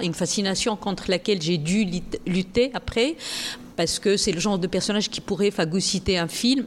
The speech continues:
et c'est pourquoi, d'ailleurs, je suis arrivée à la solution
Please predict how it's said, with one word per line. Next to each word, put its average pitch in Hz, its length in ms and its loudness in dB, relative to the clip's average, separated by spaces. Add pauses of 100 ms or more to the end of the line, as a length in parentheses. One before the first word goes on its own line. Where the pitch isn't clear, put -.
(140)
et 175 100 4
c'est 156 200 0
pourquoi, 233 460 0
d'ailleurs, 180 440 2
je 170 80 -2
suis 170 260 0
arrivée 170 420 2
à 185 60 4
la 160 100 2
solution 180 560 0